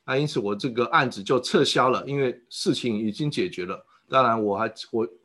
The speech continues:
非常感谢这位弟兄，这位朋友，他能够在这个时候帮助我解决这个问题。然后他说，“那一百万，一百万也，你也不用还了。”当然这，这是，这是一个，一个例子。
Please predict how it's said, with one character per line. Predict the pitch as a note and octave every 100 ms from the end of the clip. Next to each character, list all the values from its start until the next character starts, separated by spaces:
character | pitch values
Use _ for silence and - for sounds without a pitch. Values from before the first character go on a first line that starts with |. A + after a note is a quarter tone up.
| -
非 | E3
常 | C#3+ A#2+
感 | A#2+ G2
谢 | C3 A#2+
这 | C3+
位 | C3
弟 | B2 C#3
兄， | C3+ B2+
这 | C3+
位 | B2+
朋 | A#2 G#2+ A2+
友， | A2+ - - -
他 | -
能 | B2 B2
够 | B2+
在 | D#3 B2
这 | -
个 | A#2+
时 | A#2+
候 | B2
帮 | C3 B2
助 | C3+
我 | G#2 F#2+
解 | G2
决 | F#2 G2+
这 | C3
个 |
问 | A2 C3+ A2+
题。 | G#2 F2+ D#2 _ _ _ _ _ _ _ _ _ -
然 | A2+
后 | B2
他 | C3
说 | A#2+ B2+
，“那 | C3 D3
一 | B2
百 | A2+
万， | A#2 A2+ -
一 |
百 | C#3 A2
万 | B2+ A#2+ A2
也， | G2
你 | A2
也 | C3
不 | F#2+ C#3+
用 | A2+
还 | - E2
了。” | E2+ -
当 | D3
然 | C3+ A2+
这， | B2+ A#2 _ _ - - _ _ _
这 | -
是， | C3+ C3+ B2+ A#2+
这 | A#2+ C3+
是 | C#3
一 | B2
个， | A2+ A2 -
一 | -
个 | C3 B2+
例 | D#3 G#2+
子。 | -